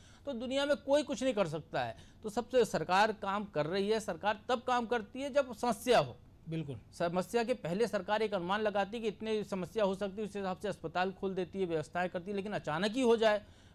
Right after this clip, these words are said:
Speaker 1: प्रलय जैसी स्थिति आ गई है, सुनामी जैसी स्थिति आ गई, तो उससे निपटने के लिए जनता की भागीदारी बहुत ज़रूरी है। और वाकई में आपने सही कहा, दिल्ली का उदाहरण है कि दिल्ली में कोर्ट फटकार लगा रहा है दिल्ली सरकार को।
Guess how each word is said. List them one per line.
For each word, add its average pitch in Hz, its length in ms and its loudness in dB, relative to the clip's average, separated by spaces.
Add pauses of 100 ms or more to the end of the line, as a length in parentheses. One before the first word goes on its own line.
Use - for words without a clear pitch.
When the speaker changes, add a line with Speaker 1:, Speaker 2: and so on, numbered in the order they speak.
Speaker 1:
प्रलय 202 260 4
जैसी 220 280 0
स्थिति 214 340 -2
आ 208 120 6
गई 208 180 0
है, 214 80 0
सुनामी 185 420 -2
जैसी 196 280 -2
स्थिति 196 340 -4
आ 180 140 4
गई, 180 160 -2
तो - 380 -18
उससे 339 380 -4
निपटने 247 520 0
के 208 80 -6
लिए 247 180 2
जनता 185 380 0
की 208 140 -4
भागीदारी 196 480 0
बहुत 160 280 -2
ज़रूरी 185 420 -2
है। 240 60 0
और 277 160 2
वाकई 202 360 0
में 269 80 0
आपने 247 260 2
सही 190 260 0
कहा, 208 480 -6
दिल्ली 180 400 -4
का 226 120 2
उदाहरण 165 420 0
है 208 120 -2
कि 247 80 -10
दिल्ली 196 320 -6
में 262 100 -4
कोर्ट 233 300 2
फटकार 196 420 2
लगा 175 240 2
रहा 151 160 0
है 180 200 -2
दिल्ली 160 260 -4
सरकार 156 420 -4
को। 196 240 -12